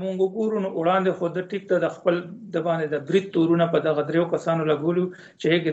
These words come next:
دغه استخباراتي ادارې، دا لوړپوړی چارواکی میجر جنرال فیصل نصیر هم شامل وو. خو نن د، د دغه نم سخت تورونه لګولي دي او په هغې کې ویلي دي چې مونږ سره لکه دغه دی چې کله نه د ده پوسټینګ دلته راغلی دی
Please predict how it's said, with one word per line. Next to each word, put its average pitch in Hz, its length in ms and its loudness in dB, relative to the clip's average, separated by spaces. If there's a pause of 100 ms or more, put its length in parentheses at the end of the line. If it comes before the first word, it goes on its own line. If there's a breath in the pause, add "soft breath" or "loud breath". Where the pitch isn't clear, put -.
دغه 160 180 2
استخباراتي 151 720 -2
ادارې، 151 420 2
دا 151 140 2
لوړپوړی 151 360 2 (120)
چارواکی 151 540 2 (140)
میجر 143 280 -4
جنرال 156 320 -2
فیصل 143 340 0 (340 loud breath)
نصیر 160 340 4
هم 196 80 4 (100)
شامل 165 260 4
وو. 180 100 4 (360 loud breath)
خو 160 180 0
نن 202 120 4 (120)
د، - 20 6 (280)
د 151 180 -4
دغه 202 260 2
نم 185 100 -4 (120)
سخت 190 260 -4
تورونه 175 360 -2
لګولي 165 460 -2
دي 190 80 -2 (120)
او 156 60 0 (100)
په 160 140 -4
هغې 160 260 -2
کې 190 100 0 (120)
ویلي 165 300 2
دي 190 120 2
چې 180 140 -6
مونږ 165 200 -2
سره 165 160 4 (500 loud breath)
لکه 151 160 0 (140)
دغه 175 180 6 (320)
دی 165 180 2
چې 185 140 -2
کله 175 260 4
نه 165 140 -4
د - 140 -8
ده 165 140 -4
پوسټینګ 165 440 -4
دلته 160 260 -4
راغلی 156 300 0
دی 160 80 0